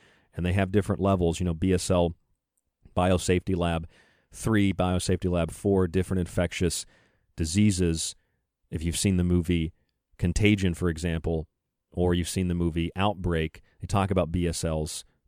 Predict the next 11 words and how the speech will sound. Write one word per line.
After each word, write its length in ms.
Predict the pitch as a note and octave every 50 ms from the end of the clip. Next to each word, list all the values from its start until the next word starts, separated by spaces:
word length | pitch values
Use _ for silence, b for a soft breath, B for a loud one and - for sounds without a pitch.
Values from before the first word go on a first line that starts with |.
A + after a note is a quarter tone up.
| _ -
biosafety 540 | E2+ E2 E2 - - F#2 F2 E2 - E2+ D#2+
labs. 380 | E2 D#2+ D#2 D#2 D#2 - - - _ _ _ _ _ -
In 100 | F2+ F#2
the 80 | F#2+
movie 280 | F#2 F#2 E2+ - E2+ D#2+ -
Outbreak, 640 | F#2+ G2 F#2 F2+ E2+ F2 E2+ D#2+ D#2 - _ - _ _ -
they 160 | F#2+ F2+ E2+
show 240 | E2 - - G#2+ F#2+
you 240 | F#2 F2 F2 F2+ F2+
the 180 | D#2+ F2 E2+ E2+
different 500 | E2 F#2 F2+ - - - F2+ F2 D#2